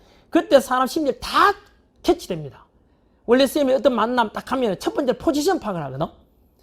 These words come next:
내 위치, 내, 그래서 처음에 내가 모르-, 나를 모르는 걸 존재해서 만나면은 그래서 내가 모르는 듯 해버리면 사람들이 마음이 다 깨-, 다 보여.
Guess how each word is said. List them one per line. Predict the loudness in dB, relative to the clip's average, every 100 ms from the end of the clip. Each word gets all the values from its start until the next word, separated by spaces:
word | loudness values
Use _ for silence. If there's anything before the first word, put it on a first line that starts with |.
| _
내 | 2 4
위치, | 2 0 -2 6
내, | 6 6 4
그래서 | 2 2 2
처음에 | 2 0
내가 | 2
모르-, | 0 2
나를 | 2 2
모르는 | 0 -2
걸 | -2 -4
존재해서 | -4 -2 -2
만나면은 | -2 -2 -2 -2 -4 -6 -12 _ _ 2
그래서 | 2 2
내가 | 2 4 4
모르는 | 4 4 4 4
듯 | 0 0
해버리면 | 0 0 0
사람들이 | -2 -2 0 0
마음이 | -2 -2 0 0 -2
다 | -4 0 2 2 2
깨-, | 2 2 -4 -8
다 | 0 2
보여. | 4 6 6 4